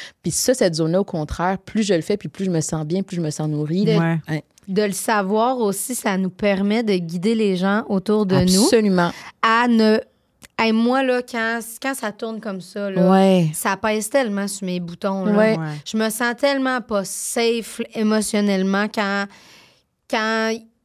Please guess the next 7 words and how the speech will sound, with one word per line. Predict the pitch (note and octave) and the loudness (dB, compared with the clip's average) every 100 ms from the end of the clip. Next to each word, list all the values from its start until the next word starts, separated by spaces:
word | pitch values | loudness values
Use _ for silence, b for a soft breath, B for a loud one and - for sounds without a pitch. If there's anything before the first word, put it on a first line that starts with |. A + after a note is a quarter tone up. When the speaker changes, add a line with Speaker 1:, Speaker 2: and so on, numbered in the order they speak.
| _ _ _ - - - | _ _ _ -18 -14 -4
Speaker 2:
quand | C4 | -4
ça | C4 A#3 | -2 -6
prend | - B3 | -4 -4
cette | B3 A#3 - | -2 -4 -2
tournure-là, | B3+ G#3+ A#3 A3 G3 A3 | -4 -2 -4 -4 -2 -2
Speaker 3:
Ouais. | D#3+ | 0
Speaker 2:
mettons. | F#3+ F#3+ G3 | -2 -4 -8